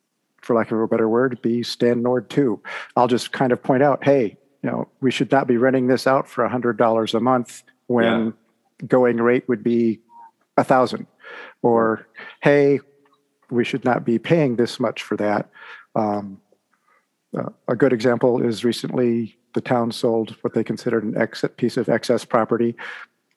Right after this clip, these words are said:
Speaker 1: Maybe it was excess property, that's fine, but it was sold for basically half of its assessed value based on the fact that it was advertised once in the normal light. So, you know,
Speaker 2: Mm-hmm.
Speaker 1: if you or me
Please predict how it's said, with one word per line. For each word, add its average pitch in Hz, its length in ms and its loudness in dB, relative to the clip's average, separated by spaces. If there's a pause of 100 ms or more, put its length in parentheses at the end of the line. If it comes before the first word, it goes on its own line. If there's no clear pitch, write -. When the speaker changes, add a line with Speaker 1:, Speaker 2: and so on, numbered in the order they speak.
(640)
Speaker 1:
Maybe 143 180 4
it 127 80 2
was 123 200 2
excess 127 320 0
property, 135 400 0
that's 127 220 -6
fine, 131 260 0 (320)
but 185 300 2
it - 100 2
was 123 140 0
sold 147 320 2
for 139 100 -2
basically 127 440 0
half 131 340 0
of 117 100 -2
its - 140 -8
assessed 113 440 -4
value 120 480 2 (500)
based 139 220 0
on 127 120 2
the 117 80 -2
fact 120 260 0
that 117 100 -2
it 113 60 0
was 117 140 -2
advertised 120 640 0
once 127 500 -2 (720)
in 131 100 0
the 139 60 2
normal 123 260 2
light. - 240 -2 (800)
So, 104 360 -4
you 127 80 -2
know, 120 100 0
Speaker 2:
Mm-hmm. 107 100 2
Speaker 1:
if 120 120 -2
you 170 120 6
or 147 80 4
me 175 400 2